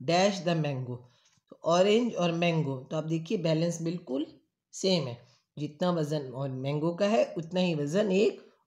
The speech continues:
ऑरेंज का है। तो as heavy मतलब सेम वेट है, as heavy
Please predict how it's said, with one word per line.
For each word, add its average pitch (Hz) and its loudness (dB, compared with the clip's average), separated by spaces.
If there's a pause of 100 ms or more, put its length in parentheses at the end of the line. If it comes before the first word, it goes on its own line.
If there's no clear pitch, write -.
ऑरेंज 175 4
का - -6
है। 110 -8
तो - -20 (280)
as 220 4 (360)
heavy 139 -2 (880)
मतलब 202 -8
सेम 202 4
वेट 131 -4
है, 104 -16 (920)
as 170 2 (1040)
heavy 175 2